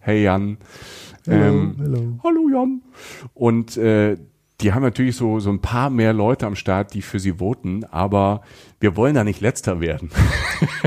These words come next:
Speaker 2: Genau.
Speaker 1: Wir wollen, wenn die dann die Liste mit diesen fünfhundert haben, wollen wir zumindest nicht Letzter, Vorletzter oder Drittletzter werden. Deshalb wäre es toll, geht mal auf deutscher Podcastpreis punkt de. Da ist die Liste,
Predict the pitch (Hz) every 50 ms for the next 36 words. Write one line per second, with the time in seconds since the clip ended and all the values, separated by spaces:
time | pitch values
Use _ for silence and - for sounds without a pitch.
0 | - - - - 175 - - - 165 - - - 160 151 139 139 131 131 139 147
1 | 135 131 143 160 170 180 185 196 190 226 247 165 110 - 127 143 143 156 131 139
2 | 135 131 117 117 120 156 190 - - 175 143 123 123 123 - - - 180 208 196
3 | - - 185 165 123 101 - 95 95 104 113 117 107 113 123 143 160 151 143 139
4 | 135 139 139 - - - 123 - - - 127 120 123 147 175 175 151 - - 135
5 | 120 117 113 139 156 - - - 147 123 - - - 139 147 151 139 131 - -
6 | 127 110 107 104 - 123 131 - 101 90 - - 98 87 85 85 82 85 87 104
7 | 120 135 - 156 139 120 117 117 117 107 - - - 117 123 143 147 - - -
8 | - - _ 123 147 - 180 143 123 - - - 117 110 135 165 - - - 151
9 | 147 147 107 - 113 123 131 131 120 - - - - - - - - 92 87 -
10 | - - - 87 85 82 82 87 - - - - 90 95 101 95 92 80 87 92
11 | 107 135 156 - - - - - - - - 113 107 160 165 - - 123 120 165
12 | 180 - - 185 185